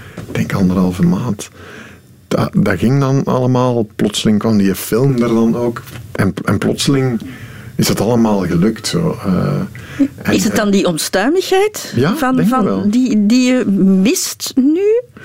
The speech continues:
Speaker 1: Nee, ik, al, ik, ik denk dat, dat ik die onstuimigheid nog altijd wel heb. Eh, maar, maar, maar bon, ja, dat leven gaat toch ergens op een gegeven moment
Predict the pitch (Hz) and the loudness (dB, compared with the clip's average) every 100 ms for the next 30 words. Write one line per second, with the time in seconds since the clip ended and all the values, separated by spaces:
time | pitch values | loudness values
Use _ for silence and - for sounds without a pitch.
0 | - - - 127 143 202 226 170 139 139 | -16 -14 -2 2 4 2 0 0 2 0
1 | 107 107 - 87 82 98 113 104 110 98 | -2 -4 -4 -6 0 2 2 0 -2 -2
2 | 95 - 98 98 98 101 98 98 92 92 | -4 -4 -4 -2 2 4 4 2 2 -2
3 | - - 92 87 - 113 151 240 160 101 | -6 -2 0 -2 -2 -2 0 2 2 -2
4 | 95 - 92 87 92 95 92 87 82 107 | -2 -4 -2 -2 -2 -2 -2 -2 0 0
5 | 143 147 - - - - 98 95 95 92 | 0 -2 -8 -20 -14 -2 0 0 0 0
6 | 90 90 107 85 82 - - - - - | 0 -2 -2 -2 -4 -8 -18 -20 -18 -18
7 | - - 92 87 101 120 117 131 98 98 | -4 -2 0 2 2 2 2 2 2 2
8 | 98 90 87 - _ 147 - - - 117 | 2 0 -2 -4 _ -2 -2 -10 -6 -2
9 | 123 113 110 - - - - - - - | 0 0 0 -4 -10 -16 -18 -10 -6 -2
10 | 101 90 92 95 95 90 87 | 0 2 2 4 2 2 -2